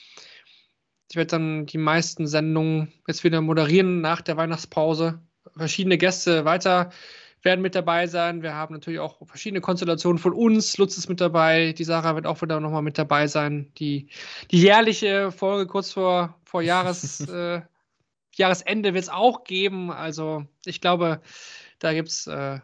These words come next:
Speaker 1: auch nach Weihnachten einige Geschenke von uns für euch.
Speaker 2: Ja, deswegen, ich bin auch ganz, was heißt ganz froh, dass jetzt, äh, einmal so eine Pause einkehrt, weil man, man schlägt sich ja doch die Nächte um die Ohren, das ist so. Aber es macht auch einfach Spaß, auch jetzt die letzten Tage, ne? Ein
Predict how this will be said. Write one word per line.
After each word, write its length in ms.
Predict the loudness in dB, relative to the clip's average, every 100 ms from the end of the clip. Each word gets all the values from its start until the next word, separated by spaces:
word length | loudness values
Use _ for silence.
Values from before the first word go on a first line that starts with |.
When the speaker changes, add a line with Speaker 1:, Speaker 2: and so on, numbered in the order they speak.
| -6
Speaker 1:
auch 280 | -6 -6 -8
nach 400 | 0 4 4 4
Weihnachten 720 | 0 2 -4 -8 -12 -18 -12
einige 320 | -10 -8 -8
Geschenke 440 | -8 -8 -8 -6 -8
von 320 | -2 0 0
uns 240 | 0 -4 -4
für 180 | -6
euch. 280 | -8 -10 -16 _ _ _ _ -14
Speaker 2:
Ja, 140 | -14 -14 -20
deswegen, 360 | -20 _ -12 -10
ich 100 | -4
bin 140 | -2
auch 100 | 0
ganz, 300 | -2 -4 -10 -18 -20 _ _ _ _ _ _ _ _
was 120 | -8
heißt 160 | -6 -4
ganz 160 | -6
froh, 260 | -4 -4 -4
dass 180 | -4 -6
jetzt, 260 | -6 -6
äh, 340 | -6 -2 -2 -4 _ _ -14
einmal 220 | -8 -6
so 60 |
eine 100 | -6
Pause 320 | -4 -4 -2 -6
einkehrt, 480 | -8 -8 -8 -6
weil 420 | -6 -6 -6 -10 -14 _ _ _ _ _ -10
man, 160 | -8
man 200 | -6 -8
schlägt 260 | -8 -8 -8
sich 100 | -8
ja 80 | -6
doch 180 | -6
die 120 | -8 -10
Nächte 260 | -10 -10
um 80 | -10
die 100 | -10
Ohren, 200 | -12 -12
das 120 | -12
ist 140 | -14 -10
so. 120 | -8
Aber 160 | -4
es 160 | -6 -4
macht 220 | -4 -4
auch 80 | -4
einfach 260 | -4 -6 -8
Spaß, 300 | -8 -10 -8
auch 160 | -8
jetzt 220 | -10 -10
die 40 | -12
letzten 300 | -12 -12 -10
Tage, 320 | -6 -6 -6
ne? 220 | -8 -8
Ein 340 | -8 -10 -12